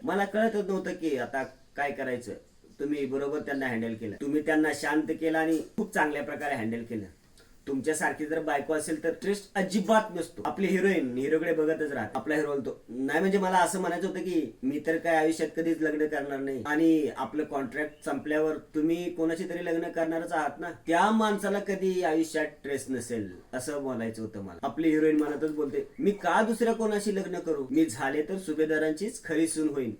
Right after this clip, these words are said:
नाहीतर कोणाचीच नाही." इकडे नागराज प्रियाच्या रूम मध्ये येतो आणि बोलतो, "कशाला बोलवलंस मला? काय नवीन शिस्त का काय डोक्यात?" प्रिया बोलते, "अहो मगाचपासून ना ते सायली प्रतिमा, सायली प्रतिमा ऐकून पार मेंदू शिजलाय,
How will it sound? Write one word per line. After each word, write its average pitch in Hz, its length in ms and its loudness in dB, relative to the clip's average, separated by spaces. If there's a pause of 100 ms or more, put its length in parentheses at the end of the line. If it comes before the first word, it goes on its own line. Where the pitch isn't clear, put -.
नाहीतर 127 300 -4
कोणाचीच 147 560 -4
नाही." 127 200 -4
इकडे 180 380 4
नागराज 175 360 4 (120)
प्रियाच्या 160 340 4
रूम 156 160 4
मध्ये 151 180 4
येतो 151 140 0
आणि 151 100 2
बोलतो, 143 260 -4
"कशाला 185 420 2
बोलवलंस 190 460 2
मला? 190 220 2 (480)
काय 175 200 6
नवीन 180 320 4
शिस्त 202 260 -2
का 208 140 -2
काय 226 200 6
डोक्यात?" 196 300 4
प्रिया 165 260 6
बोलते, 160 380 0
"अहो 156 260 2
मगाचपासून 185 720 0
ना 214 140 4 (100)
ते 233 80 2
सायली 156 380 0
प्रतिमा, 156 500 0
सायली 151 340 -2
प्रतिमा 165 440 -4
ऐकून 160 280 0 (400)
पार 190 160 6
मेंदू 190 380 8
शिजलाय, 185 440 0